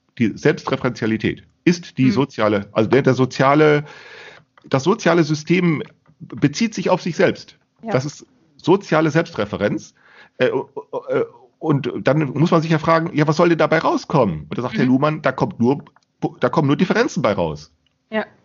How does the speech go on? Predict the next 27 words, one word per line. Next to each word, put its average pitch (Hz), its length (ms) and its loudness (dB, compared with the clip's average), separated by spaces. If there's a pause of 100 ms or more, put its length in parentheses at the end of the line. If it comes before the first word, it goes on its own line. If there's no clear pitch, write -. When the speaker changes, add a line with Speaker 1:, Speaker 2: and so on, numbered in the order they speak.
(360)
Speaker 1:
Da 143 80 0
kommt - 200 0
nicht, 339 120 -2
da 226 160 0
kommt, 226 160 -8
Speaker 2:
Unterschiede. 190 180 -14 (360)
Genau. 190 280 -8
Speaker 1:
genau, 160 180 2
da 131 80 2
kommen 170 180 0
nur 262 80 -2
Differenzen 233 460 -4
bei 113 80 2
raus. 78 380 -6 (480)
Ja, 120 100 2
und 117 140 0
die, 208 120 0 (180)
und 120 180 0
die 233 100 4
kann, 185 360 2
können 165 200 2
dann 160 200 0
durch 156 180 0
Kommunikation 131 640 -2
geordnet 110 440 2
werden. 85 300 -8
Und, - 240 -8